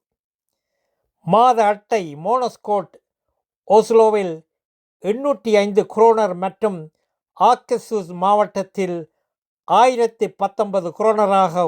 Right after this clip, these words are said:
உயர்ந்துள்ளது. வாழ்க்கை செலவு அதிகரிப்பே காரணம் என தெரிவிக்கப்படுகிறது. மகிழுந்து நிறுத்துமிடங்கள் குறித்து கட்சி மோதல்.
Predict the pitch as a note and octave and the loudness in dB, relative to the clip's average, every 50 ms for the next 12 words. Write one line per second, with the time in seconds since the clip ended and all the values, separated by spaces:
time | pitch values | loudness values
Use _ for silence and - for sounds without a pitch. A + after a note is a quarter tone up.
0 | D3+ D#3+ G3 A3+ A3 G#3 G3 F#3+ F3 D3+ D3 C#3 B2+ C3 B2 A#2 - _ _ _ | -2 2 2 2 2 2 -2 -6 -6 -4 -6 -6 -8 -10 -16 -18 -20 _ _ _
1 | _ _ _ _ _ _ _ _ _ _ _ _ _ _ _ _ _ _ _ _ | _ _ _ _ _ _ _ _ _ _ _ _ _ _ _ _ _ _ _ _
2 | _ _ _ C3+ D3+ F#3 A3+ B3 A#3+ - - A#3 A3 A3+ - - A3 G#3+ A3 G#3+ | _ _ _ 0 2 4 4 4 2 0 -2 -2 -2 -2 -2 0 2 2 2 0
3 | G3+ F#3 E3+ F3 F#3+ F#3+ G3+ G#3+ G#3+ G3+ F#3+ - - G#3 G3+ F#3+ F#3+ _ - G#3+ | 0 0 -2 -2 -2 -2 -2 -2 -2 -2 -4 -4 -4 -4 -2 -2 -4 _ 2 4
4 | A3 A3+ G#3+ G#3 G#3 G3 G3 F#3+ F#3 F3+ F3+ F3 E3+ D#3+ - _ A#3+ B3 B3 A#3+ | 4 4 4 0 -4 -6 -4 -4 -4 -4 -4 -4 -6 -8 -4 _ 0 0 0 0
5 | A3+ A#3 - F#3+ - - F3 D#3 D3+ C3+ C#3+ C#3+ C3 B2 B2 A#2 A2+ _ _ _ | -2 -2 -4 -6 -4 -4 -4 -4 -4 -4 -6 -10 -10 -12 -14 -18 -20 _ _ _
6 | _ _ _ _ _ _ _ _ _ _ _ _ _ _ _ _ _ _ _ _ | _ _ _ _ _ _ _ _ _ _ _ _ _ _ _ _ _ _ _ _
7 | _ _ _ _ _ _ _ _ _ _ _ _ _ _ _ _ _ _ _ _ | _ _ _ _ _ _ _ _ _ _ _ _ _ _ _ _ _ _ _ _
8 | _ _ _ _ _ _ _ _ D3+ E3+ G#3 A#3 A3+ A#3 C4+ C#4 C4+ B3+ A#3 A3+ | _ _ _ _ _ _ _ _ -2 0 2 2 2 4 2 2 2 2 0 -2
9 | G#3+ A3+ A#3 B3 A#3+ - - A3+ A3+ A#3 A#3 A3+ A3 G#3+ A3 G3+ F#3 - G#3+ A3 | 0 0 0 0 -2 -2 -4 -2 0 0 0 0 0 -2 -2 -4 -4 -4 -2 -2
10 | A3 G#3+ - _ - G#3+ G#3+ - - A#3+ A3 G#3+ - - A3 F#3+ F#3+ G#3+ A3 G#3+ | -2 -4 -4 _ -6 -6 -6 -2 -2 -2 -2 -2 -6 -8 -6 -4 -2 0 0 0
11 | F3+ E3 C#3 A#2+ A2 - | -2 -4 -6 -6 -12 -18